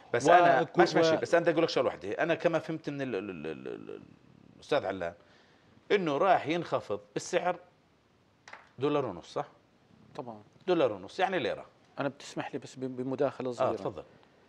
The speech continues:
Speaker 3: لما كنا بنعرف إنه في أسعار النقل زادت، إلها سنة ونص في ارتفاعات
Speaker 1: صحيح.
Speaker 3: متجاوزة.
Speaker 1: آه.
Speaker 3: ليش ما نشوف مسح الأسواق اللي صار من،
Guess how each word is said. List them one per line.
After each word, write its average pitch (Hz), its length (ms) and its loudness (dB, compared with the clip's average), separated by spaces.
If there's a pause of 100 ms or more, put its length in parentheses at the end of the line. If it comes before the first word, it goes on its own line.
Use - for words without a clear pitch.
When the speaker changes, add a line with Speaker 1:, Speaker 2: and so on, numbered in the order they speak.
(280)
Speaker 3:
لما 135 440 -2 (180)
كنا 196 220 2
بنعرف 160 360 2
إنه 165 120 -4
في 151 180 -2
أسعار 151 280 0
النقل 147 300 -2
زادت، 113 520 -4
إلها 117 180 -4
سنة 151 240 2
ونص 160 380 0
في 180 180 2
ارتفاعات 147 480 2
Speaker 1:
صحيح. 147 140 2
Speaker 3:
متجاوزة. 147 320 4 (200)
Speaker 1:
آه. - 380 -14
Speaker 3:
ليش 202 200 2
ما 202 60 0
نشوف 202 260 -4
مسح - 360 -4
الأسواق 165 640 0
اللي 147 160 0
صار 165 300 2
من، 147 300 -4